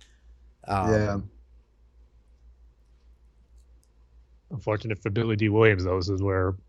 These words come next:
Speaker 3: every Star Wars fan hated Lando <laughs> for
Speaker 1: Yeah.
Speaker 3: betraying Han Solo. <laughs>
Speaker 2: But
Speaker 1: And
Speaker 2: he, but
Speaker 1: yet
Speaker 2: at the s-, I never, I never blamed him
Speaker 1: Yeah,
Speaker 2: because
Speaker 1: I
Speaker 2: he
Speaker 1: didn't
Speaker 2: was
Speaker 1: either.
Speaker 2: protecting this, his organ-,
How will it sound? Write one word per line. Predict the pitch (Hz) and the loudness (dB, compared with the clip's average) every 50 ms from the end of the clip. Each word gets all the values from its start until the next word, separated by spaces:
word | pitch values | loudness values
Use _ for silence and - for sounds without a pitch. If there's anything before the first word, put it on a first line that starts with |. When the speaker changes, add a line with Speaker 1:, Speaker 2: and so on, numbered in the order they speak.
| - - | -4 -2
Speaker 3:
every | 101 98 95 | 0 0 0
Star | 92 - 101 101 101 | 0 2 4 4 4
Wars | 101 87 - | 4 2 0
fan | - 104 101 95 92 | 0 -2 0 0 -2
hated | - 113 110 101 95 90 | 0 0 0 0 0 0
Lando | 90 90 87 87 87 - - 87 90 104 110 | 0 -2 -2 -4 -6 -8 -6 -2 2 4 4
<laughs> | 110 101 - - - - - - - 185 - - 180 | 6 6 4 4 4 2 2 4 2 2 4 4 4
for | - 127 | 6 6
Speaker 1:
Yeah. | 127 113 104 95 95 | 6 6 4 4 4
Speaker 3:
betraying | 107 101 101 98 98 | 2 2 2 0 -2
Han | 101 98 95 95 | -2 -4 -4 -4
Solo. | - - 120 - - - - 208 - - _ - - - | -4 -4 -2 0 0 -2 -2 -4 -8 -8 _ -16 -14 -10
<laughs> | - - - - - - - - - - - 170 | -10 -10 -10 -10 -14 -16 -16 -16 -14 -8 0 4
Speaker 2:
But | 208 254 269 | 6 8 10
Speaker 1:
And | 226 247 277 226 | 10 8 8 8
Speaker 2:
he, | 220 240 | 6 6
but | 247 269 | 8 8
Speaker 1:
yet | 240 220 | 8 6
Speaker 2:
at | 233 | 2
the | 277 | 0
s-, | - - - - - _ - - - | -4 -10 -10 -12 -14 _ -20 -8 -2
I | 214 240 269 | 2 2 4
never, | 269 277 269 262 240 247 226 220 - 180 | 6 6 6 6 8 8 6 6 4 4
I | 202 240 254 | 2 4 4
never | 262 254 247 240 202 | 6 6 6 6 4
blamed | 160 175 190 180 175 165 151 120 | 4 4 2 2 2 2 0 0
him | 113 98 87 - - _ _ - | -2 -4 -4 -10 -16 _ _ 0
Speaker 1:
Yeah, | 208 226 262 - | 4 6 8 8
Speaker 2:
because | 226 | 8
Speaker 1:
I | 262 | 8
Speaker 2:
he | 277 | 8
Speaker 1:
didn't | 370 392 226 233 | 8 8 8 6
Speaker 2:
was | 339 349 | 6 6
Speaker 1:
either. | 403 392 - | 6 6 4
Speaker 2:
protecting | 185 - 196 180 - - 196 185 | 2 2 0 0 0 0 -2 -2
this, | 185 175 151 - - - _ _ _ _ _ - | -2 -4 -6 -8 -16 -20 _ _ _ _ _ 0
his | 175 170 | 2 4
organ-, | 185 185 190 185 180 | 4 4 4 4 4